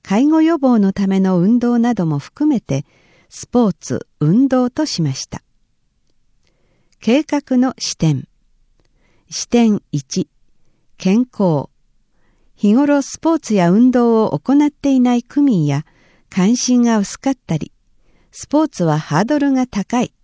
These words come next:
と感じる区民も含め、より多くの区民にとって、スポーツや運動が身近なものとなるように、健康づくりを切り口としました。視点二、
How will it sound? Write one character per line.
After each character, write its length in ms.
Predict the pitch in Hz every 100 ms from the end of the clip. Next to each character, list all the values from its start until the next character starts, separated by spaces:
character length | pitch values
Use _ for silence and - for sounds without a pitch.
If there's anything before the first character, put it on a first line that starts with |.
| _ -
と 120 | 302
感 260 | - 180
じ 120 | 240 269
る 120 | 254
区 160 | -
民 220 | 277 233 156
も 120 | 139
含 280 | - - 156
め、 160 | 139 _ _ _ _ _ _ -
よ 160 | 175
り 200 | 196 269
多 160 | 277 339
く 140 | -
の 160 | 233 185
区 160 | - 247
民 200 | 214 180
に 140 | 156
と 140 | -
っ 40 | 175
て、 300 | _ - - _ _ _ _ _
ス 160 | -
ポ 180 | - 269
ー 40 | 254
ツ 140 | 196
や 180 | 185 175
運 200 | 202 226
動 200 | 220 214
が 220 | 202 202 _ _ -
身 140 | 165
近 320 | 185 285 320
な 120 | 294 294
も 140 | 277
の 140 | 294
と 120 | 320 208
な 160 | 202
る 120 | 185
よ 160 | 160 147
う 60 | 135
に、 200 | 127 - _ _ _ -
健 220 | 196 262
康 420 | 320 320 311 269
づ 100 | 285
く 120 | -
り 180 | 214 214
を 100 | 269 _
切 160 | - 185
り 140 | 269
口 280 | - - -
と 100 | 285
し 160 | -
ま 120 | 156 135
し 140 | -
た。 140 | - - _ _ _ _ _ _ _ _ _ _ _ _ _ _ _ -
視 160 | -
点 360 | - 247 226 196
二、 160 | 220